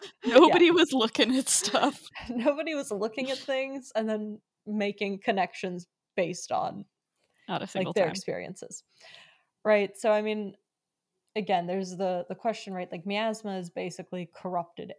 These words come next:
Speaker 1: air. And it's this question, right, of, like, okay, w-, what exactly about it is corrupted? What, what makes it cause disease? And you do have these different ideas, right, of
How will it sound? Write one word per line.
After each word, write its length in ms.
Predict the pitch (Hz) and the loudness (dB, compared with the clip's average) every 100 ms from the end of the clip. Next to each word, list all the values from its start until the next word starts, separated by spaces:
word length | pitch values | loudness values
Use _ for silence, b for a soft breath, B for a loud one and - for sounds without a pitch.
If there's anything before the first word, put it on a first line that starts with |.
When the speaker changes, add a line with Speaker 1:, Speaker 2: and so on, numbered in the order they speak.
| 262 | -6
Speaker 1:
air. 440 | 277 262 247 233 _ _ _ _ _ _ _ _ _ _ _ _ - | -4 -4 -6 -8 _ _ _ _ _ _ _ _ _ _ _ _ -10
And 480 | 202 190 185 175 - | -8 -6 -8 -12 -12
it's 320 | 180 - - - | -12 -14 -20 -14
this 160 | 190 175 | -12 -10
question, 400 | - 185 - 185 | -8 -8 -8 -10
right, 180 | 180 180 | -8 -6
of, 120 | 170 | -6
like, 180 | 185 - | -8 -8
okay, 300 | 254 196 185 | -6 -4 -4
w-, 200 | 185 175 - | -8 -12 -10
what 360 | 180 196 190 | 0 0 0
exactly 440 | 220 214 233 226 247 | -6 -4 -4 -4 -4
about 260 | 247 247 | -2 -2
it 80 | 262 | -2
is 140 | 269 - | -8 -12
corrupted? 920 | - 302 294 311 311 - 202 185 180 | -8 -6 -2 -2 -2 -6 -4 -2 -4
What, 280 | 190 180 - _ _ _ _ | -4 -4 -6 _ _ _ _
what 340 | - 190 190 208 | -10 -4 -4 -2
makes 400 | 208 208 208 - | -4 -4 -6 -10
it 140 | 214 | -10
cause 340 | - 208 208 - | -4 -4 -4 -6
disease? 640 | 233 226 226 190 180 175 | -8 -8 -8 -6 -6 -8
And 120 | 180 b b b b | -10 b b b b
you 80 | 226 | -8
do 100 | 220 | -4
have 180 | 214 196 | -4 -4
these 220 | 185 185 | -6 -8
different 400 | 151 180 - 175 | -8 -10 -10 -10
ideas, 560 | 180 180 190 190 190 175 | -10 -8 -6 -6 -6 -6
right, 200 | 185 180 | -6 -6
of 180 | 180 | -8